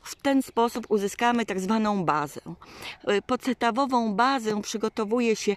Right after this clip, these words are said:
z silnie pachnących roślin, najczęściej z róży, ale można też przygotować właśnie z jaśminu, z akacji czy z lawendy albo rozmarynu. Możemy łączyć aromaty i zapachy tak, jak nam się podobają.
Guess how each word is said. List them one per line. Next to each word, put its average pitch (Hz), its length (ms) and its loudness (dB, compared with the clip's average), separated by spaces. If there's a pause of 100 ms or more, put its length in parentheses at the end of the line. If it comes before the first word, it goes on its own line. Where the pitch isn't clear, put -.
(240)
z - 120 -12
silnie 240 360 4
pachnących 220 680 0
roślin, 220 560 2 (320)
najczęściej 226 720 0
z 202 100 -6
róży, 226 360 2
ale 190 180 -2
można 196 320 -2
też 185 160 -8
przygotować 175 640 -4
właśnie 165 340 -4
z 156 80 -8
jaśminu, 240 580 2
z 170 60 -2
akacji 185 540 -6 (300)
czy 226 160 -6
z 202 60 -2
lawendy 170 680 0 (320)
albo 170 280 0
rozmarynu. 220 640 -2 (420)
Możemy 277 400 4
łączyć 269 760 2
aromaty 196 760 -2
i 185 60 -6
zapachy 214 480 -4 (240)
tak, 254 240 0
jak 220 160 -2
nam 202 180 -2
się 180 240 -4
podobają. 160 600 -8